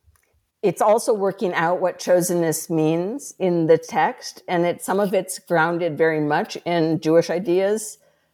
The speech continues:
around, you know, observance of the covenant and, uh, and God's love.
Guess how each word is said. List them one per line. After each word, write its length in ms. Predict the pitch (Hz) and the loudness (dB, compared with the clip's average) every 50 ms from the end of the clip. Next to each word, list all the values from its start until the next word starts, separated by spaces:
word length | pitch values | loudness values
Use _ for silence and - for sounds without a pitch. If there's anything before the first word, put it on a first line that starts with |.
| _ _ - | _ _ -4
around, 760 | 165 160 160 156 151 151 151 151 151 151 147 147 147 - - - | 0 2 2 2 2 0 0 0 0 0 -2 -2 -4 -6 -8 -6
you 80 | 175 165 | -2 0
know, 140 | 151 139 139 | 0 0 0
observance 640 | 143 196 190 160 151 151 151 165 147 147 139 - - | 0 -2 -2 -2 0 0 0 -2 -2 -2 -4 -6 -10
of 460 | - - 139 143 147 139 135 135 - - _ _ _ - | -6 -4 -2 0 0 0 -2 -6 -10 -16 _ _ _ -6
the 120 | 196 147 | -6 -6
covenant 800 | - - - 180 180 180 175 170 165 165 160 160 156 143 - - - - | -4 0 2 2 2 2 0 0 0 2 2 0 0 -2 -4 -6 -6 -2
and, 540 | 135 135 139 139 139 135 135 135 139 - _ _ _ _ _ _ _ _ _ - | -2 0 0 2 2 0 0 -2 -4 -8 _ _ _ _ _ _ _ _ _ -6
uh, 200 | 143 139 135 131 - | -2 -2 -2 -2 -2
and 220 | - 156 147 139 - | -2 -2 -2 -2 0
God's 420 | 139 131 135 131 123 110 - - | 2 2 2 2 0 -4 -8 -4
love. 500 | - 185 180 170 170 170 170 165 165 | 0 2 2 2 2 2 0 -2 -6